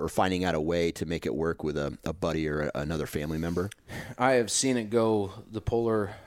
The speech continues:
Speaker 2: opposites. I've seen it, uh, make, you know, iron tight brotherhoods,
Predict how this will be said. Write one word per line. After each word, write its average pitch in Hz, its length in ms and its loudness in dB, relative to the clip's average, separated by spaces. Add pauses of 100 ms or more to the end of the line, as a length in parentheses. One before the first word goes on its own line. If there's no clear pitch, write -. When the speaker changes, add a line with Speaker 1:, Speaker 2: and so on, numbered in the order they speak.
Speaker 2:
opposites. 101 580 -2
I've 95 140 -2
seen 104 500 -4
it, 101 220 -6 (260)
uh, 90 360 -2 (460)
make, 101 500 -4 (460)
you 104 100 -10
know, 87 160 -10 (520)
iron 104 400 2
tight 98 340 0
brotherhoods, 95 760 -4